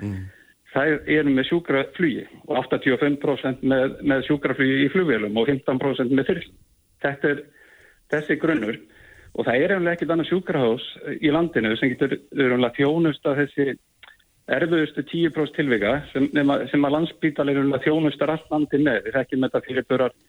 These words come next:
Speaker 2: eh, hjarta, áföll og
Speaker 1: Já, já.
Speaker 2: slíkir hlutir,
Speaker 1: Já, já.
Speaker 2: tauga og, og svona áverkar. Og, og þannig að það þarf alltaf að leysa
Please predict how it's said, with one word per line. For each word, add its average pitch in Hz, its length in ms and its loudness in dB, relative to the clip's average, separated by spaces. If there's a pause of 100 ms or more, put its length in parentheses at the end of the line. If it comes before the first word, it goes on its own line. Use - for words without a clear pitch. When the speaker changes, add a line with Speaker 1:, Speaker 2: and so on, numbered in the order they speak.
(440)
Speaker 2:
eh, 107 120 0
hjarta, 135 520 -2 (760)
áföll 135 400 0
og 123 160 -6
Speaker 1:
Já, - 80 -12
já. 113 160 -4
Speaker 2:
slíkir 110 300 0
hlutir, 135 320 -2
Speaker 1:
Já, 110 160 2
já. 110 140 2
Speaker 2:
tauga 131 360 0
og, 127 260 0
og 131 140 -2
svona 123 220 0 (320)
áverkar. 147 560 -2 (1040)
Og, 127 300 -4
og 123 240 0
þannig 123 180 0
að 123 60 2
það 131 100 0
þarf 147 80 0
alltaf 139 140 -6
að 135 140 2
leysa 165 360 -2